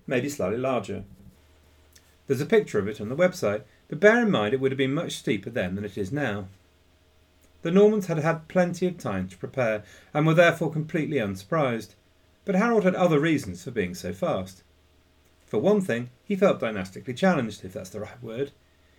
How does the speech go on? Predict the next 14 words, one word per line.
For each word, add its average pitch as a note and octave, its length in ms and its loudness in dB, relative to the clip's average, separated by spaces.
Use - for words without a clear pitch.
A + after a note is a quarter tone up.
He E3+ 100 0
was F3+ 120 4
being C3+ 200 6
accused C#3+ 520 0
by D3 180 4
the F3 80 0
world G2 260 -2
of B2+ 160 -8
being F#2+ 180 -4
an G#2 160 -8
oath-breaker A#2 680 -6
and G#2 160 -6
a G2 40 -4
usurper. F#2+ 680 -2